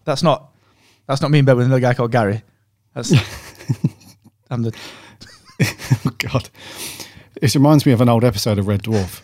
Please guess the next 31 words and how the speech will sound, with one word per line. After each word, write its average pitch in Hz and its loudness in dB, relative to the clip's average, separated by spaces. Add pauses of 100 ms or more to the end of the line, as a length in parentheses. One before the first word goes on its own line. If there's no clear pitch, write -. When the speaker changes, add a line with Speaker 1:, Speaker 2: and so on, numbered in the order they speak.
Speaker 2:
where 107 0
Rimmer, 104 4 (260)
Rimmer, 113 -2
um, 95 -2 (800)
they 107 -4
do 117 0
another 104 2
hologram 101 0
of 98 -4
Rimmer. 98 0 (1000)
And 123 0
at 147 2
the 139 -2
beginning, 117 4
it's - -6
wonderful. 110 0 (100)
They're, 117 -6
like, 104 -4
living 104 2
together, 95 -6 (440)
all 107 0
amazing. 104 -2
And 113 2
then 110 4
they 110 6
end 110 4
up 117 -6
just 110 -4
rucking 107 2
and 104 4
rowing 101 0